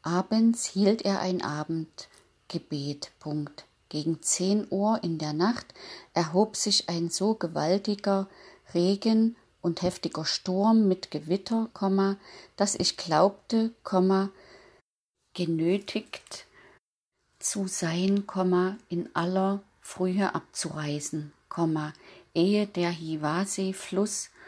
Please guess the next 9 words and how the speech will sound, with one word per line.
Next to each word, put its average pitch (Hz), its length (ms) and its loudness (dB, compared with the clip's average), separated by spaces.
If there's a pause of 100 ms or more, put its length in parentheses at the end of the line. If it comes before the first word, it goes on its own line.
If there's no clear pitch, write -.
(280)
zu 170 280 -4
hoch 185 300 4
anliefe, 151 760 -2 (120)
Komma. 156 460 -4 (300)
Allein 175 480 2
der 160 220 -4
Regen 190 440 0
ließ 165 440 -8
nach. 170 440 -2